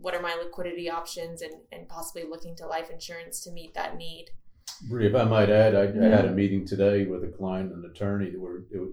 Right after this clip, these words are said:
Speaker 2: we were talking about that exact situation. And, you know, I think, I think Robert may have mentioned that, you know,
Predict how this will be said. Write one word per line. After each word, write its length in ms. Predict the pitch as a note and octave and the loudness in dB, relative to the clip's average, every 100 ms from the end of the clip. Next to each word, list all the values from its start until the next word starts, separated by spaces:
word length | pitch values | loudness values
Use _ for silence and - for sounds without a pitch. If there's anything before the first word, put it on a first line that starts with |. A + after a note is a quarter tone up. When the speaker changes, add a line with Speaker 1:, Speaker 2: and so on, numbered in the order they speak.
| - | -10
Speaker 2:
we 100 | F#2 | -8
were 140 | F2+ | -6
talking 300 | G#2+ G2+ F#2+ | 2 2 2
about 240 | F2+ F2+ F#2+ | -2 -4 -2
that 160 | F2 | -6
exact 500 | E2+ - F#2+ F2 - - - - - - | -6 -4 -2 -2 -6 -20 -12 -10 -10 -8
situation. 720 | - G2 F#2 F#2 F#2+ F#2+ F2+ | -2 -2 0 2 0 -2 -6
And, 200 | F2 F#2+ | -8 -8
you 100 | F#2+ | -8
know, 180 | F#2 E2+ | -6 -6
I 60 | E2+ | -8
think, 260 | F#2 E2+ - - - - _ - _ | -10 -12 -12 -8 -8 -8 _ -20 _
I 60 | A2 | -8
think 100 | G2 | -2
Robert 340 | F#2+ F#2+ F#2+ | 0 0 0
may 120 | F2 E2+ | -2 -4
have 160 | E2+ | -2
mentioned 400 | F#2 F#2 F2 F2 | -2 -4 -6 -8
that, 200 | F2 E2+ - | -8 -8 -8
you 120 | F#2+ | -6
know, 180 | E2+ | -6